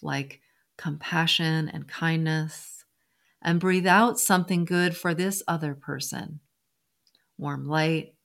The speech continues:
a hug. Breathing in and out. Breathing in, compassion for myself. Exhaling out, compassion for this other person.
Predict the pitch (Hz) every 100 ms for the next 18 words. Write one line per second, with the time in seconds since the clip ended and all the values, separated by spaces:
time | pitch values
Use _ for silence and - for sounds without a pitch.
0 | _ _ _ 151 143 156 151 151 156 _
1 | _ _ _ _ _ _ _ _ _ _
2 | _ _ _ _ - 156 151 151 175 175
3 | 170 170 175 170 170 - 151 151 - 151
4 | 160 156 - - - _ _ _ _ _
5 | _ _ _ _ _ _ 165 160 160 -
6 | 165 170 180 180 180 185 175 _ _ _
7 | _ _ _ - 151 - 175 170 - 170
8 | 165 165 143 135 - 185 175 170 165 -
9 | _ _ _ _ _ _ - 165 160 -
10 | 175 170 165 - 160 160 160 - - 165
11 | 160 156 156 - 156 151 151 156 147 -
12 | 143 151 - 151 147 151 147 151